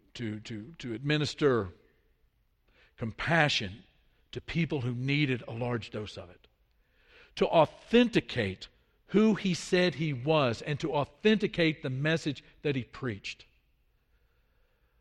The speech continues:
But another reason that those miracles were done were to rattle us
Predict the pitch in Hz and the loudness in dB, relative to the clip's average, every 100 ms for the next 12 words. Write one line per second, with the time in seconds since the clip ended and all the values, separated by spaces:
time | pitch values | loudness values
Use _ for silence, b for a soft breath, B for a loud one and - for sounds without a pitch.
0 | _ - 139 160 214 170 135 120 123 123 | _ 0 2 4 4 4 2 2 -2 -4
1 | 131 127 135 117 123 131 131 131 104 113 | -4 -4 -2 -4 -2 -2 -2 -4 -6 -6
2 | 104 135 123 110 127 117 117 113 123 139 | -4 -2 -2 -4 -8 -8 -6 -2 0 0
3 | 143 120 104 98 - - | 0 -2 -4 -6 -12 -20